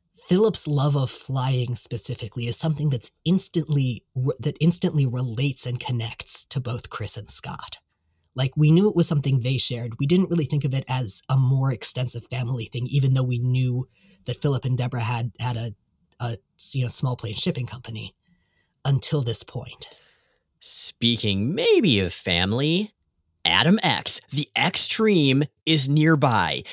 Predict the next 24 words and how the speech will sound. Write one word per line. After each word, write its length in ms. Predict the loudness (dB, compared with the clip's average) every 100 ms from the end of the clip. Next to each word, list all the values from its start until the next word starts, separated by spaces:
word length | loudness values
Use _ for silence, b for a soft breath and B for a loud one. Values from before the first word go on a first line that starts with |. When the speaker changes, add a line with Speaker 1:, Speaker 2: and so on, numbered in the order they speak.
| 0
Speaker 2:
He's 220 | 2 6
been 100 | 6
on 120 | 8
his 180 | 6 6
mission 360 | 4 4 2 0
to, 420 | 2 2 0 2
I 60 | 2
don't 100 | 2
know, 180 | 0
find 300 | -2 -2 0
himself, 440 | 0 0 2 0 0
find 180 | 0 -2
a 40 |
place 280 | -2 -2 -2
in 60 |
the 60 | -2
world, 760 | 0 0 0 0 0 -2 -4 -4 -6 _
uh, 500 | -8 -4 -4 -4 -6 -10 -14 -18 -20 -16
have 320 | -2 0 0 -2
a 80 |
lot 320 | -4 -2 0 0
of 120 | -6 -4
metal 380 | -2 0 -2
that's 280 | -4 -2 -2